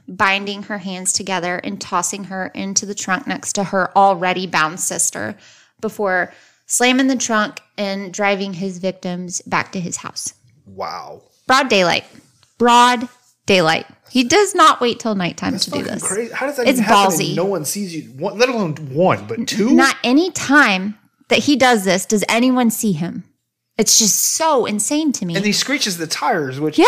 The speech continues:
Speaker 1: he's
Speaker 2: anybody
Speaker 1: loud.
Speaker 2: in the neighborhood at his home is probably like, "Uh,
Speaker 1: He's an
Speaker 2: what the fuck
Speaker 1: animal.
Speaker 2: is that?"
Speaker 1: Okay, trigger warning, guys. This gets rough again.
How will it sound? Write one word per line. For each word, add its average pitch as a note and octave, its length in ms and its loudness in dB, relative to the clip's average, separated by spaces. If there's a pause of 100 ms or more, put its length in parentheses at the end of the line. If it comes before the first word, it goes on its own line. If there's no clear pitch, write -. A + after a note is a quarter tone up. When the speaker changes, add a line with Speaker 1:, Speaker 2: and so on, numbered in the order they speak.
Speaker 1:
he's F4+ 160 6
Speaker 2:
anybody G4+ 220 6
Speaker 1:
loud. D4 120 6
Speaker 2:
in C#4 60 2
the A3 60 0
neighborhood G#3 320 0
at F3 80 0
his D#3+ 100 -4
home A3+ 220 -2
is D#3+ 60 -8
probably E3 280 0
like, C#3 260 -4 (240)
"Uh, - 480 -8
Speaker 1:
He's C4 120 -4
an B3 80 -2
Speaker 2:
what - 0 -
the - 0 -
fuck - 20 -8
Speaker 1:
animal. C4 440 -2
Speaker 2:
is G#3 60 -8
that?" - 240 -16 (320)
Speaker 1:
Okay, A#3 220 -2
trigger G#3+ 460 -2
warning, F#3+ 280 -2
guys. F#3 520 -2 (220)
This - 440 -10 (220)
gets G#3+ 260 -6
rough E3+ 240 -6
again. F3+ 380 -8